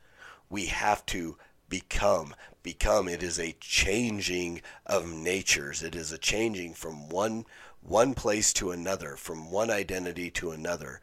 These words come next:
We, we have not always been God's children. We are, we are adopted. We are,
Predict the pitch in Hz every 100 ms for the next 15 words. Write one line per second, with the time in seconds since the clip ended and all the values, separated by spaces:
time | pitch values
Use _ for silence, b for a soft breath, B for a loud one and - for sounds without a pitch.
0 | B B B 92 92 87 90 90 101 90
1 | - - 92 87 104 - - 98 113 104
2 | 92 87 82 80 80 78 - 82 73 76
3 | 76 B B - 98 87 82 71 - 101
4 | 78 76 76 104 90 - - 69 78 82
5 | 80 76